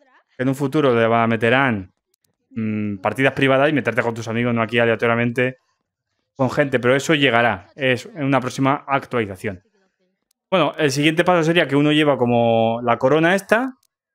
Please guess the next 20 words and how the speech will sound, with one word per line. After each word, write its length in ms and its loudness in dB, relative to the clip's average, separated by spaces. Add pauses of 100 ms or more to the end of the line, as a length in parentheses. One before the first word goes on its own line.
(300)
y 240 2
todos 220 0
se 80 0
la 80 2
tenemos 180 0
que 100 -8
quitar. 280 -14 (760)
Así 120 -20
que 120 -4
guay, 260 -2
¿no? 240 -10 (440)
Guay, 160 2
el 40 2
modo 240 2
multi 280 0
que 60 4
han 100 2
metido 380 2
está 180 -2
guay. 240 -8